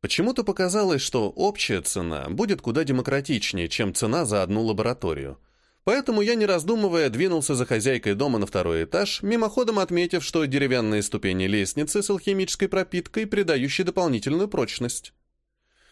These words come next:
Вообще, в доме было много артефактов. Примитивных и нынче не работающих, но, тем не менее, артефактов. По количеству на квадратный метр их было больше, чем у Лазаревых или Мальцевых.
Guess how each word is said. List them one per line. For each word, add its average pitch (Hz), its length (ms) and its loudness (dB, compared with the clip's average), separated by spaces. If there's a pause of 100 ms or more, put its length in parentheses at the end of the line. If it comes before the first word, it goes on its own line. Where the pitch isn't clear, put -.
(220)
Вообще, 123 520 2 (180)
в 90 200 -4
доме 220 240 2
было 165 220 2
много 135 340 2
артефактов. - 720 -4 (380)
Примитивных 156 760 2
и 110 140 2
нынче 120 380 0
не 104 80 2
работающих, 95 840 -2
но, 135 200 0
тем 220 240 -2
не 226 80 0
менее, 170 520 0
артефактов. - 840 -4 (540)
По 185 80 2
количеству 110 560 2
на 110 80 0
квадратный 104 500 2
метр 143 440 0
их 151 240 -2
было 160 200 2
больше, 135 360 0
чем 151 240 0
у 123 40 2
Лазаревых 113 600 2
или 104 120 2
Мальцевых. 98 680 -2